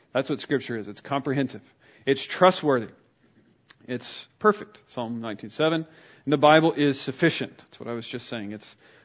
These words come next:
uh, according to Second Timothy three, it's sufficient, uh, so that the man of God, the person, the Christian, will be competent or adequate,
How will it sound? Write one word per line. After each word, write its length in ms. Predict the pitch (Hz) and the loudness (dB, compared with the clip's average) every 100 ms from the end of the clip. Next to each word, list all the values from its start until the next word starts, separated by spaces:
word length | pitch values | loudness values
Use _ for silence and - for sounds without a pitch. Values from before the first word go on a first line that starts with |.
| - | -10
uh, 240 | 117 110 113 | -8 -6 -10
according 360 | - 156 143 131 | 0 2 4 2
to 240 | 127 92 - _ | 0 -4 -14 _
Second 320 | - 143 123 | -4 -4 -4
Timothy 220 | 131 120 | -6 -8
three, 520 | 110 - 135 156 185 175 | -10 -4 2 2 2 0
it's 460 | 123 - - - _ _ _ _ | -4 -8 -18 -20 _ _ _ _
sufficient, 840 | - 139 - 208 208 123 131 - _ _ _ - | -6 -4 4 4 4 -6 -6 -12 _ _ _ -8
uh, 80 | 120 | -6
so 160 | 120 151 | 0 2
that 160 | 139 | 2
the 80 | 135 | 0
man 380 | 135 139 160 190 | 0 2 4 4
of 140 | 175 | 4
God, 440 | - 135 131 165 175 _ - | 4 2 2 -2 -8 _ -20
the 80 | |
person, 560 | - - 147 - 110 139 | -12 -6 -4 -6 -10 -10
the 80 | 113 | -12
Christian, 560 | - 160 - 113 107 - _ _ _ - | -6 -6 -6 -10 -12 -14 _ _ _ -4
will 140 | 139 | 0
be 140 | 139 | 0
competent 720 | 131 - - 156 151 - - - | -2 -6 0 0 0 -10 -16 -12
or 180 | 113 - | -12 -8
adequate, 560 | 113 143 147 - - | -2 0 0 -4 -16